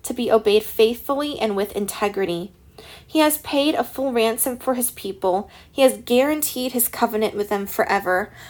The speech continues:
What a holy, awe-inspiring name he has. Fear the Lord.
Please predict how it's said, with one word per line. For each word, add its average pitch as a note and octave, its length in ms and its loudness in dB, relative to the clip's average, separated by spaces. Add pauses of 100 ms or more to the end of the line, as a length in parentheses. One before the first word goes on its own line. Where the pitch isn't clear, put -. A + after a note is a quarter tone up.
(100)
What C4+ 140 2
a D4 40 2
holy, D#4+ 480 2
awe-inspiring B3 920 2
name G#3+ 260 0
he A3 180 -2
has. G#3 560 -2 (340)
Fear D4+ 340 2
the E4+ 120 6
Lord. A3+ 440 4